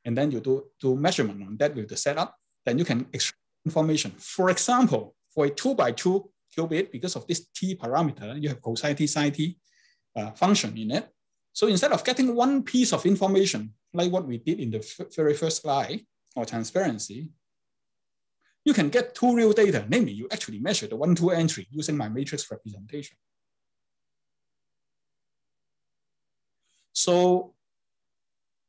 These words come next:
when we use the I B M quantum computer for a two-by-two density matrix, if we do not use ancilla assist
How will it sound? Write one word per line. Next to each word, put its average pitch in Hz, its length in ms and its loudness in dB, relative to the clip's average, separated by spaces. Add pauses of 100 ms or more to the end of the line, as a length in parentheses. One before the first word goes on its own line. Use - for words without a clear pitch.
(760)
when 160 300 4
we 208 80 2
use 240 400 -2
the 127 300 0 (2500)
I 196 120 6
B 196 180 6
M 196 100 2
quantum 190 360 0
computer 185 580 0 (640)
for 127 200 0
a 113 80 -2
two-by-two 170 560 0
density 170 380 0
matrix, 170 440 -2 (840)
if 139 120 0
we 123 140 0
do 120 260 -6
not 143 420 0
use 185 240 -2
ancilla 147 460 -2
assist 160 400 -4